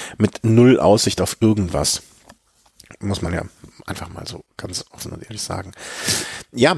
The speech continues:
also das erste Messerwetzen und, ähm, das war schon bei Etappe drei, wo wir eigentlich gesagt haben, okay, wir haben die erste, ähm, deswegen haben wir uns mit der Sendung auch gar nicht so gestresst, aber wir dachten, okay, diese, die erste, äh, Vuelta-Woche wird ja entspannt und, und, und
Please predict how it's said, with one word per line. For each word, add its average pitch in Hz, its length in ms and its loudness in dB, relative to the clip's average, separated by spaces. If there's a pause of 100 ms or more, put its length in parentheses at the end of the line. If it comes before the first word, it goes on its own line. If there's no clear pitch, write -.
(120)
also 127 140 2
das 135 100 4
erste 151 200 4
Messerwetzen 175 560 2
und, 135 360 2
ähm, 123 340 2
das - 200 0
war 107 80 0
schon 123 160 -2
bei 107 140 0
Etappe 98 340 -2
drei, 107 540 -2
wo 110 120 0
wir 110 120 4
eigentlich 107 160 -2
gesagt - 240 -4
haben, 104 140 0
okay, 110 280 0
wir 113 100 2
haben 101 200 -4
die - 180 -6
erste, 101 540 0
ähm, 101 260 -6 (240)
deswegen 110 240 0
haben 107 80 2
wir 131 40 8
uns 135 100 2
mit 147 100 2
der 120 100 4
Sendung 113 300 4
auch - 120 0
gar 107 120 2
nicht 110 100 0
so 120 100 0
gestresst, - 380 2 (380)
aber 110 160 4
wir 104 80 2
dachten, 117 240 -2
okay, 113 160 -4
diese, 104 200 -2
die 101 120 0
erste, 95 420 2 (120)
äh, 85 540 0
Vuelta-Woche 95 520 -2 (220)
wird 101 240 4
ja 92 100 4
entspannt 101 720 0
und, 90 240 -4
und, 85 240 -8
und 85 240 -10